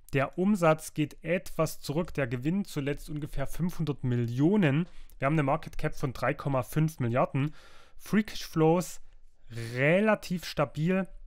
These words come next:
aber auch hier sinkt der Return on Invested Capitals, also Geschäft wird etwas schlechter. Konsumaktie ist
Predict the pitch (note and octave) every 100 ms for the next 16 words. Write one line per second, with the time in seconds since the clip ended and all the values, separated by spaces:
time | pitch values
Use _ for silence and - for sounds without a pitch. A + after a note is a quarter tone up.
0 | - D3 D3+ D3 - F3 F#3+ - E3 F3
1 | D3+ C#3 D3+ C#3+ C#3 - B2+ - E3 D#3
2 | D3+ - - D3 D#3+ E3+ E3 - C#3+ F3
3 | E3+ - D3 C#3+ C3+ A#2+ - E3 - C#3+
4 | - C3 A#2 F#3+ G#3 B2+ B2+ - - C3
5 | D#3 D#3 - - - - _ _ _ G3+
6 | G#3+ - - -